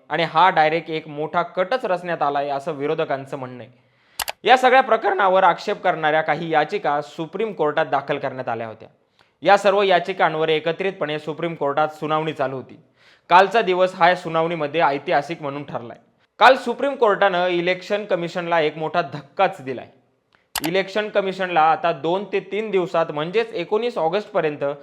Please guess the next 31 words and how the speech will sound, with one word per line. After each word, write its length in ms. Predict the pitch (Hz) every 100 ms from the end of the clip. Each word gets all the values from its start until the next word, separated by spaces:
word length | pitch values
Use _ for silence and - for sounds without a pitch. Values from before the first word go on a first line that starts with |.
| - _
त्या 80 | 190
पासष्ट 540 | 196 185 175 233 233 240
लाख 200 | 196 190
मतदारांची 760 | 170 165 156 196 185 165 170 147
यादी 260 | 156 175
जाहीर 300 | 180 160 170
करण्याचे 420 | 180 160 156 156 151
आदेश 260 | 131 156
सुप्रीम 380 | 156 147 156 156
कोर्टानं 460 | 147 135 143 143 151
इलेक्शन 480 | 139 143 139 151
कमिशनला 480 | 147 135 131 127 135
दिलेत. 240 | 135 120 110 - _ _ _ _ _
एपिक 320 | - 208 302
नंबरसह 540 | 269 240 262 254 226 240
पासष्ट 480 | 226 196 220 220 233
लाख 180 | 208 202
मतदारांची 600 | 185 165 190 190 185 180
यादी 240 | 170 175
ही 160 | 180 180
जाहीर 360 | 143 170 208
करायचे 640 | 233 185 165 156 156 160 -
असे 240 | 156 180
आदेशच 580 | 127 139 160 220 254 233
सुप्रीम 320 | 202 185 196
कोर्टाने 400 | 180 165 160 156
दिलेत. 240 | 143 127 120 - _ _ - _
त्यामुळे 340 | 202 226 226 214
इलेक्शन 380 | 202 202 214 196
कमिशनसाठी 680 | 185 185 202 196 165 185
हा 160 | 170